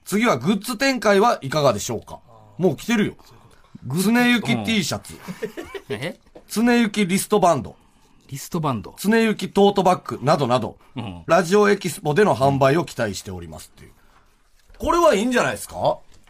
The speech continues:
Speaker 2: いや、まあまあ、
Speaker 1: うん。
Speaker 2: その、うん、ノベルティというか、そのグッズとしてはいいかもしれないですけど、
Speaker 1: うん。
Speaker 2: その常幸はありきってことですか？
Speaker 1: うん。
Speaker 2: その。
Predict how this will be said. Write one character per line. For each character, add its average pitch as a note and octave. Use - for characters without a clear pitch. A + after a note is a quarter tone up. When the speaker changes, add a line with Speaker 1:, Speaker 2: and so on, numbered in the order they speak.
Speaker 2:
い -
や、 A#2+
ま B2
あ A2+
ま G#2+
あ、 -
Speaker 1:
う D3+
ん。 C#3
Speaker 2:
そ G#2
の、 G#2+
う G2
ん、 A2
ノ D3
ベ E3+
ル E3+
テ D#3+
ィ D#3
と C#3+
い A#2
う -
か、 G3
そ C3
の A2+
グ B2+
ッ -
ズ D#3+
と F#3+
し -
て A3
は G#3
い B2+
い -
か A#2
も G2
し -
れ G2+
な F#2
い -
で E2
す -
け G#2
ど、 G#2+
Speaker 1:
う F3
ん。 C#3+
Speaker 2:
そ F#3+
の E3+
常 A3+
幸 G#2
は B2
あ C#3
り D#3
き -
っ -
て E2+
こ D#2+
と -
で -
す -
か？ F2+
Speaker 1:
う -
ん。 -
Speaker 2:
そ -
の。 F2+